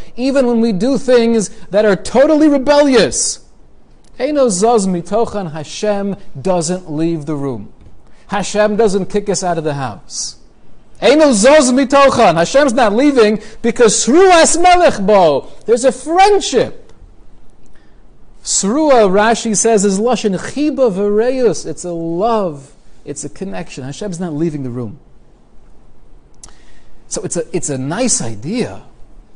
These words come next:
but it almost sounds like it's bordering on heresy. Hashem doesn't care. Hashem doesn't see what we're doing.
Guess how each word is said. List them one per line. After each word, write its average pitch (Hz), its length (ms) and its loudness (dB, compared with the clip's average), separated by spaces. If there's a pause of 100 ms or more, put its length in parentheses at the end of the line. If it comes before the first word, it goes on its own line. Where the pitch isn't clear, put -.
(500)
but 160 140 -6
it 160 160 -8
almost 254 480 -6
sounds 165 300 -8
like 143 200 -8
it's 139 160 -12
bordering 160 680 -6
on 131 140 -8
heresy. 143 640 -8 (1160)
Hashem 170 400 -10
doesn't 170 360 -8
care. 196 560 -6
Hashem 165 420 -8
doesn't 147 320 -4
see 190 320 -4
what 170 180 -4
we're 135 120 -6
doing. 175 720 -4